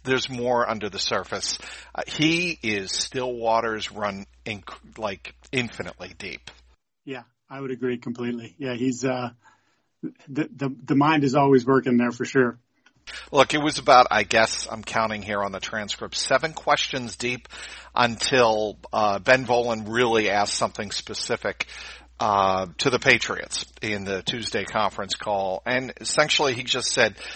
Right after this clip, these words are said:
Speaker 1: you know, "What was your feeling on leaving the New England Patriots? And, you know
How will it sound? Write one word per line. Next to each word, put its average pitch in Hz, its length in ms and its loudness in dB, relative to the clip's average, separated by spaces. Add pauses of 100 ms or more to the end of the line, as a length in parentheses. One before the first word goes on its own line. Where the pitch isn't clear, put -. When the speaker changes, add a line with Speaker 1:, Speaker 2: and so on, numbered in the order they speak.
(180)
Speaker 1:
you 117 180 -6
know, 104 240 -2 (240)
"What 123 320 -2
was 151 220 -2
your 127 160 2
feeling 135 500 0
on 104 160 2
leaving 120 320 -2
the 107 80 -2
New 107 180 -6
England 104 320 -6
Patriots? 98 800 -4
And, 101 340 -8 (200)
you 135 120 -12
know 104 240 -10